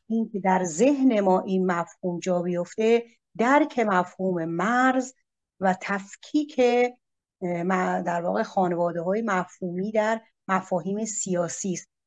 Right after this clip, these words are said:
چیزی که امروز، اه، اپوزیسیون ما داره ازش رنج می‌بره،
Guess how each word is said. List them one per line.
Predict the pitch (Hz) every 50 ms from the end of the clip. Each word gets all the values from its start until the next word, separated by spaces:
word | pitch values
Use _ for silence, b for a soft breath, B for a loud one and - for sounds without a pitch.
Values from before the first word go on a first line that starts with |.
| _ _ _ _ _
چیزی | - - 320 330 359 349
که | - 269 - -
امروز، | 226 220 214 208 208 196 196 226 247 269 302 330 311 - - _ _ _ _ _ _ _ _ _ _ -
اه، | - 214 208 190 190 190 190 - - 285 - 214
اپوزیسیون | 196 - 202 190 190 202 190 - - - 220 269 269 254
ما | 214 190 185
داره | 180 180 175 180 180
ازش | 175 175 175 180 175 175 - - -
رنج | 175 175 175 165 165 - 180
می‌بره، | 170 170 170 165 180 202 226 247 262 269 269